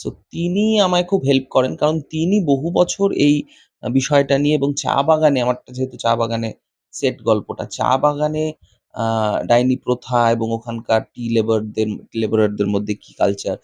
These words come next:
আহ, এ-, এটা কতটা এখনো, আহ, রেলিভেন্ট, সেই বিষয়ে ওনার বিস্তর কাজ আছে। তো সে আমায় খুব হেল্প করেছিল গোটা বিষয়টাতে। আমরা বারবার করে ভিডিও কলে কানেক্ট করতাম,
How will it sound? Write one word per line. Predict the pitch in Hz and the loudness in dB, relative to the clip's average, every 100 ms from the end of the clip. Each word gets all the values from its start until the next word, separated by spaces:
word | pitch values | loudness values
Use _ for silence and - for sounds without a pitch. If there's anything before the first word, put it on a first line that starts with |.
| - _ _ - | -16 _ _ -8
আহ, | 92 - | -6 -4
এ-, | 78 71 | -2 0
এটা | 110 110 | 0 0
কতটা | 104 104 117 104 | 0 0 2 2
এখনো, | 98 - 113 107 - _ _ _ | 0 -2 -2 -2 -6 _ _ _
আহ, | - 104 101 107 104 - - _ _ - - | -10 -6 -4 -4 -6 -8 -12 _ _ -18 -6
রেলিভেন্ট, | 113 120 120 113 104 | 0 2 2 0 -2
সেই | - - 151 | -4 0 0
বিষয়ে | 165 165 190 196 | 0 -4 0 2
ওনার | 180 180 147 - _ - | 2 0 -2 -14 _ -10
বিস্তর | 131 123 120 104 | -8 -4 -4 0
কাজ | 85 69 | 0 0
আছে। | 60 - _ _ _ _ | -4 -12 _ _ _ _
তো | - | -14
সে | 127 - 180 208 | -12 -2 2 4
আমায় | 202 202 | 4 2
খুব | 202 202 | 0 -2
হেল্প | 123 110 - - | 0 -2 -4 -10
করেছিল | 85 - - - | -12 -14 -18 -6
গোটা | 110 98 | -2 0
বিষয়টাতে। | 98 101 110 - - | -2 -4 -6 -6 -4
আমরা | 113 113 | -2 0
বারবার | 110 107 107 107 | 2 2 0 -2
করে | 110 110 | -2 0
ভিডিও | 110 107 98 | 2 2 2
কলে | 104 101 - - - _ - | 2 0 -2 -12 -20 _ -6
কানেক্ট | 101 101 - | -4 -4 -4
করতাম, | 98 - 90 87 | -6 -4 -10 -10